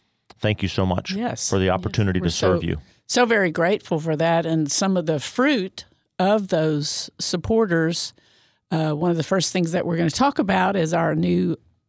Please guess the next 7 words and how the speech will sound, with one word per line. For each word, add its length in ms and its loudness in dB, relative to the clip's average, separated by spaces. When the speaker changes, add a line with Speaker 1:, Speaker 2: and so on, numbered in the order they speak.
Speaker 2:
part 260 2
of 140 -2
the 320 -2
lay 240 2
apostolate, 760 0
Victory 380 -2
Sports. 720 -6